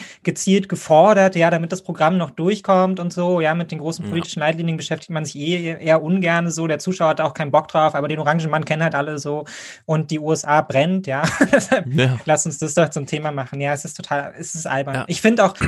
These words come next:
Speaker 1: ich meine, auch hier haben wir halt auch wieder dieses Floskelgedöns, so wird er jetzt der Spalter oder der Versöhner. Ich finde das so befremdliche politische Kategorien. Ich kann damit so wenig anfangen. So.
Speaker 2: Ja.
Speaker 1: Also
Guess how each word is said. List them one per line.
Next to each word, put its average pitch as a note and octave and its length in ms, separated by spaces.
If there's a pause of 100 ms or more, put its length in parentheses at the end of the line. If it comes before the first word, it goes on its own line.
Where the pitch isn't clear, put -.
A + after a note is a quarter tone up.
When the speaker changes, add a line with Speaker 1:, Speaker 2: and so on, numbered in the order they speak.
(160)
Speaker 1:
ich C3+ 120
meine, G3 180
auch F#3+ 60
hier G3 200
haben F#3+ 140
wir E3+ 80
halt F3 160
auch E3 140
wieder F3+ 160
dieses D#3+ 260
Floskelgedöns, C#3+ 840
so C#3 120
wird D#3 160
er E3+ 60
jetzt D#3+ 180
der D#3+ 80
Spalter D#3+ 400
oder D#3 120
der E3+ 100
Versöhner. D#3 420
Ich D#3 100
finde E3+ 120
das F3+ 120
so E3+ 100
befremdliche F3 580
politische D#3+ 460
Kategorien. D#3 600
Ich D#3+ 80
kann D#3 160
damit D#3+ 220
so D#3+ 160
wenig F3 260
anfangen. D3 480
So. C#3+ 120
Speaker 2:
Ja. D3 60
Speaker 1:
Also D#3 180